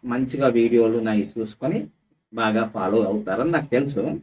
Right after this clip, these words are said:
అయితే మన దగ్గర ఆధారాలు ఉంటాయని మీకు తెలియదు కదా, ప్రూఫ్స్, ప్రూఫ్స్ ఉంటాయి కదా, ప్రూఫ్స్, ప్రూఫ్స్ చాలా బాగా ఉంటాయి ఆధారాలు.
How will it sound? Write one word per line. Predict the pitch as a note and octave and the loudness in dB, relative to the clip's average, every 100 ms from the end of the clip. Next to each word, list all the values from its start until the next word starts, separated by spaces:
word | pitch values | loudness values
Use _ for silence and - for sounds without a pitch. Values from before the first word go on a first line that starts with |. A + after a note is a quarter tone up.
| _ _ _ _ - | _ _ _ _ -4
అయితే | G#3+ | 2
మన | A3 F#3+ F#3 | 6 6 4
దగ్గర | F#3+ F#3+ F3+ | 2 2 4
ఆధారాలు | C#3+ F#3 G#3+ A3+ A3+ G#3+ | 8 10 10 8 8 6
ఉంటాయని | G#3 F#3 F#3+ F#3+ | 4 0 -4 -4
మీకు | F3+ E3 D#3+ D3+ | -4 -2 -2 0
తెలియదు | C#3+ C#3+ A#2+ | 0 0 -2
కదా, | A2 A#2+ - _ _ _ _ _ _ _ - | -2 -6 -8 _ _ _ _ _ _ _ 2
ప్రూఫ్స్, | C#4 - - - _ - | 2 0 -10 -20 _ 4
ప్రూఫ్స్ | A#3 A3 G3+ | 4 4 -4
ఉంటాయి | D3+ A#2+ | -2 0
కదా, | G#2 | -2
ప్రూఫ్స్, | - E3+ D#3 - _ | -2 -2 -2 -8 _
ప్రూఫ్స్ | D#3 D3 - F#2+ - _ - | -2 -2 -4 -12 -12 _ -2
చాలా | C#3+ C#3+ | 4 6
బాగా | A#2 A#2+ C3+ C#3 | 6 4 4 4
ఉంటాయి | B2 G#2+ G#2 | 2 2 -2
ఆధారాలు. | G2 G#2+ G#2+ F#2+ G2+ | -2 0 0 -2 -6